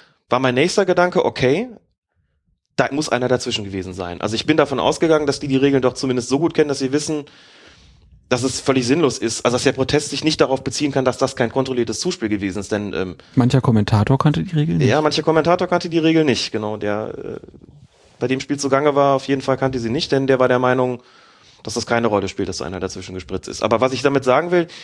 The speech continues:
Speaker 1: die Vehemenz des Protestes ist so ungewöhnlich gewesen bei einer eigentlich vermeintlich klaren Aktion, dass Bastian Dankert mit Sicherheit an der Stelle sich gedacht haben, okay, ähm, jetzt halte ich doch noch mal kurz Rücksprache, denn das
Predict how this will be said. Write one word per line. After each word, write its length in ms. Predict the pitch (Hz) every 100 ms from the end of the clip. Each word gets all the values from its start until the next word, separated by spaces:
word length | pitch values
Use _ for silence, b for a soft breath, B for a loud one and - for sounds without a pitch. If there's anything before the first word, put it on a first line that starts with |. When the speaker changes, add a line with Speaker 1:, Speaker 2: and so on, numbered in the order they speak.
| B
Speaker 1:
die 120 | 131
Vehemenz 460 | 131 135 143 196 269
des 140 | 220
Protestes 580 | - 170 160 151 - 101
ist 140 | 120 127
so 120 | 196
ungewöhnlich 600 | - 233 139 107 104 104
gewesen 360 | 107 104 117
bei 80 | 131
einer 140 | 127 -
eigentlich 380 | - 220 208 B B B
vermeintlich 480 | 135 127 175 180 -
klaren 260 | 160 175
Aktion, 300 | 147 - 165
dass 140 | 151 -
Bastian 340 | 147 - 127
Dankert 360 | 120 175 190 160
mit 120 | 147
Sicherheit 540 | 233 - 92 85 - B B B B B
an 120 | 110
der 80 | 139
Stelle 260 | 170 175
sich 140 | 170 165
gedacht 240 | 160 160
haben, 180 | 156 156
okay, 360 | - 127 104 80
ähm, 340 | - 117 117 110 _ _ _ _ _ _ _ -
jetzt 120 | -
halte 120 | 127
ich 60 | 127
doch 100 | 143
noch 80 | 131
mal 120 | 104
kurz 240 | 110 107
Rücksprache, 440 | 107 - 127 135 139
denn 180 | 123
das 200 | 120 -